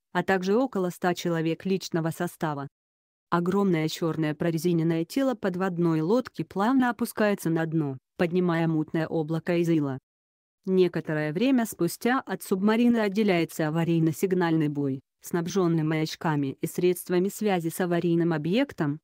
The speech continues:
и устремляется к поверхности воды. Экипаж борется за живучесть корабля. Шансы на спасение большие. Подлодка легла на ровный киль. Спасательные силы быстро прибывают в заданный район,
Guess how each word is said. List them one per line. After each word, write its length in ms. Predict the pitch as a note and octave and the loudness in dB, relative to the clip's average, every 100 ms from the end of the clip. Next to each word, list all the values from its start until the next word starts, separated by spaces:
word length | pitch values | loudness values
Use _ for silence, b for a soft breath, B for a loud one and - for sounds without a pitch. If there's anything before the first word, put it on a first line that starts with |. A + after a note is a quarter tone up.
| _ | _
и 120 | - F3 | 0 0
устремляется 720 | - F3+ F3 E3 D#3+ - F3 | 0 -2 0 0 -2 -4 -10
к 80 | - | -4
поверхности 720 | F3+ D#3 D3+ - D3 - E3+ | -2 0 -2 -4 -6 -6 -6
воды. 420 | D3+ D3+ C3+ C3+ - _ _ _ _ _ | -2 -2 -4 -8 -10 _ _ _ _ _
Экипаж 480 | - F#3+ G#3 F#3 E3+ | -2 0 2 2 2
борется 500 | F3 A#3+ A3+ A3 G3 | 0 0 0 -2 -4
за 140 | F3 E3+ | -2 0
живучесть 640 | F#3+ G3 F#3 D#3 - - | 0 0 0 -4 -12 -6
корабля. 500 | E3+ E3 E3 D3+ C#3 - _ _ _ _ _ | -2 -2 -2 -4 -6 -12 _ _ _ _ _
Шансы 540 | - - A#3+ - G#3+ - | -8 -4 -4 -2 -4 -2
на 180 | F#3 F#3 | -2 -2
спасение 640 | - G3 - F3+ D#3+ D#3 | -2 -6 -2 0 2 0
большие. 420 | D3+ D3+ - E3 | -2 -4 0 0
Подлодка 560 | D#3+ F#3 G3+ G#3+ - F#3 | 0 0 2 2 2 0
легла 360 | E3+ E3 F3+ G3+ | 0 2 0 2
на 160 | F#3+ | 0
ровный 300 | F#3 E3+ E3+ | 0 0 0
киль. 320 | E3 D#3 C#3 C3 _ _ _ _ _ _ | 0 -2 -2 -6 _ _ _ _ _ _
Спасательные 800 | - - F3+ E3 D3+ E3 D#3+ D#3+ | -8 -4 -2 -2 -2 0 0 0
силы 300 | - F3+ E3+ | 0 0 0
быстро 340 | A3 B3+ A3+ | -2 -4 -6
прибывают 600 | - A#3+ G#3+ G3+ F#3 E3 | -2 -2 -2 -2 -2 -2
в 100 | F3+ | -6
заданный 400 | D#3+ E3+ D#3 D#3 | -2 -2 0 -2
район, 440 | D3+ D3+ C#3+ C3+ | 0 -2 -2 -2